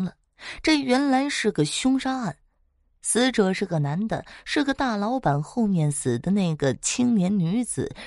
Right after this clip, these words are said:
是他小蜜，小蜜合伙情妇将他杀死了，然后就发生了这些奇怪的事情。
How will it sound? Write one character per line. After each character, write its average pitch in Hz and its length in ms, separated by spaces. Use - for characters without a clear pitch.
是 - 160
他 170 140
小 127 200
蜜， 156 240
小 214 300
蜜 220 240
合 208 240
伙 160 180
情 180 320
妇 156 240
将 202 180
他 202 160
杀 226 300
死 - 160
了， - 220
然 247 200
后 254 180
就 214 200
发 247 240
生 247 180
了 208 80
这 165 180
些 160 220
奇 151 320
怪 160 240
的 135 80
事 120 160
情。 - 240